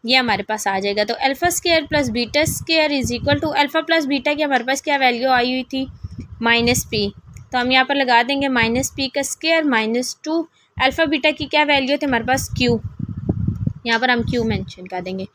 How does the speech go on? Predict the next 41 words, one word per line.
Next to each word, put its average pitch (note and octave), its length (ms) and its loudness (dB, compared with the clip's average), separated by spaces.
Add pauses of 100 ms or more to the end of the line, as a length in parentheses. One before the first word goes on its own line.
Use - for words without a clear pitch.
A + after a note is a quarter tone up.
(400)
बा-, B3+ 220 6
uh, C4 180 4
minus B3+ 480 2
है F4+ 80 2
बाय D4+ 220 4
क्यू D#4+ 260 -4
के E4 100 0
square E4+ 340 2
आ D#4 120 6
रहा D4+ 100 2
है, D4 60 0
minus C#4 340 2
minus D4+ 260 0
plus E4 300 0
हो D#4 60 4
जाएगा, C#4 320 2
तो C4 120 -4
plus D#4 400 0
p D4+ 140 -2
square D#4+ 400 0 (640)
minus A#3+ 600 0 (240)
two D4 160 -2
q। G#3 380 -2 (400)
So C#4 280 0 (100)
alpha C#4+ 320 2
square E4+ 520 0
plus C#4+ 200 0
beta B3 340 -2
square D#4+ 420 -2
की D4+ 200 -2
आपके F#4 300 0
पास C4+ 360 0
value A#3+ 280 0
क्या D4+ 180 2
आ C4+ 120 4
गई C4 120 -2
है, D4 80 4
पी C#4 240 -4
स्क्वायर D4 320 -2
माइनस B3 520 0
टू E4 160 0